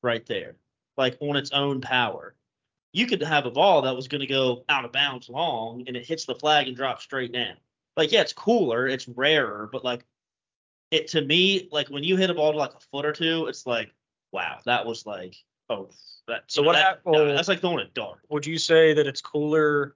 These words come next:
Speaker 2: if you, like, slam dunk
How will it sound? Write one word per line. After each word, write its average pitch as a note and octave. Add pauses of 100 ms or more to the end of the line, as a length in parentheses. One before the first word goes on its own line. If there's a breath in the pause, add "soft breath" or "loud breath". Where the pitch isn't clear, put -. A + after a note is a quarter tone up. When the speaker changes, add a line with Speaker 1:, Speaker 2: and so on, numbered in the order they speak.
(120)
Speaker 2:
if C#3+
you, B2+ (240)
like, A#2+ (360)
slam D3
dunk C3